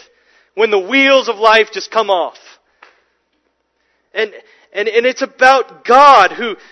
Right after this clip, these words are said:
who brings beauty out of ashes.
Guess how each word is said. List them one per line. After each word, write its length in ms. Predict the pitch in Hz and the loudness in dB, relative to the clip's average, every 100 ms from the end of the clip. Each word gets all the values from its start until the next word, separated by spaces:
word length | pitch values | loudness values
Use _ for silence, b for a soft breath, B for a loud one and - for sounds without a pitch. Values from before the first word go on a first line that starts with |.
| B | B
who 120 | 240 | -14
brings 460 | 180 254 233 - - - | -8 -8 -8 -14 -20 -10
beauty 600 | 214 311 277 208 190 - _ b - | -2 0 0 -2 -6 -10 _ b -4
out 340 | 214 247 - | 0 0 2
of 320 | 208 220 202 - | 0 0 -4 -4
ashes. 720 | 208 196 - 151 110 - | -4 -4 -8 -12 -14 -20